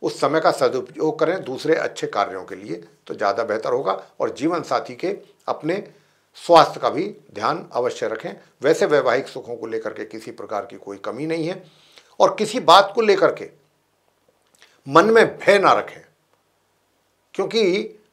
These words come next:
मन में अगर आप भय रखेंगे तो फिर आगे कैसे बढ़ेंगे, अपने कार्यों को कैसे पूरा करेंगे। तो मन का भय जरूर निकालिए। और मन का भय निकालने के लिए आपको उपाय क्या करना है,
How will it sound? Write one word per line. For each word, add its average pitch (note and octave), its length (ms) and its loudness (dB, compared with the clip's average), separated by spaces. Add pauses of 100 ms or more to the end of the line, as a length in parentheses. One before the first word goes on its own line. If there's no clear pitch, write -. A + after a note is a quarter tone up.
मन A2 180 0
में F3+ 180 6
अगर G3 180 10
आप F#3 220 10
भय F3+ 160 4
रखेंगे E3+ 420 2 (840)
तो G3+ 80 4
फिर G3+ 460 2 (540)
आगे F#3 260 8
कैसे D3 260 0
बढ़ेंगे, G#2 400 -4
अपने A2+ 240 -6
कार्यों B2+ 320 2
को C#3+ 140 -6
कैसे D3+ 280 -2
पूरा A#2 260 -4
करेंगे। E2 340 -12 (360)
तो - 60 -2
मन C#3+ 240 0
का G3+ 140 8
भय E3 240 4
जरूर A2 260 2
निकालिए। - 440 -10 (460)
और B2+ 120 -2
मन C#3 200 0
का F3 120 8
भय C3 180 4
निकालने C3+ 380 2
के C3 100 -10
लिए D#3+ 300 -6 (280)
आपको B2+ 360 2
उपाय B2 300 2
क्या C3+ 160 -2
करना C#3 260 -4
है, D#3 240 -10